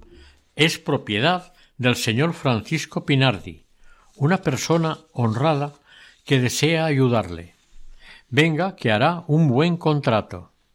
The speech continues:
El cielo se esclarecía. Al mismo tiempo llegó un buen condiscípulo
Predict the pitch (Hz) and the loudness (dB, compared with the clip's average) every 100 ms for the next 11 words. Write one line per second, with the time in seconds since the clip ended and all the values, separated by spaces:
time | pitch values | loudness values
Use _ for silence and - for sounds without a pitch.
0 | _ _ _ _ _ _ _ _ 113 95 | _ _ _ _ _ _ _ _ -6 -4
1 | - 160 160 170 - _ - - - 135 | 2 2 2 -2 -8 _ -20 -20 -6 -2
2 | 127 - 131 120 113 165 143 95 92 _ | -2 0 -2 0 0 0 0 -2 -14 _
3 | _ _ _ _ - - 110 110 123 127 | _ _ _ _ -16 -4 0 2 2 2
4 | 113 147 156 147 151 127 113 156 156 156 | 2 2 0 -2 -2 0 2 2 2 0
5 | 135 151 165 160 147 123 113 - 180 175 | 0 2 0 0 0 2 0 -2 -4 -2
6 | 170 165 | -4 -4